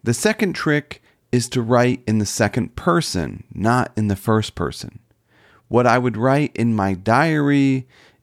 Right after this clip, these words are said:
is, "Why did you become angry?" as if I were writing to a friend.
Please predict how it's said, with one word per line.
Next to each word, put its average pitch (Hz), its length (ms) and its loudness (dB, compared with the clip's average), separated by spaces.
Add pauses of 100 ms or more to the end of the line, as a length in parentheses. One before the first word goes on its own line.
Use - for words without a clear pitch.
is, 110 220 2
"Why 113 540 2
did 120 280 -2
you 113 80 -2
become 113 520 -2
angry?" 127 680 0 (440)
as 110 140 2
if 120 160 0
I 107 160 4
were 101 160 0
writing 95 680 0
to 95 160 -2
a 87 60 0
friend. 85 600 -2